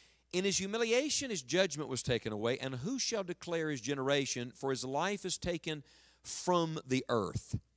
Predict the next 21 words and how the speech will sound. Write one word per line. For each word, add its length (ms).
And 100
the 60
eunuch 460
answered 420
Philip 320
and 100
said, 160
"I 160
pray 340
thee, 260
of 140
whom 220
speaketh 500
the 60
prophet 460
this? 480
Of 100
himself," 840
I 60
like 180
this, 360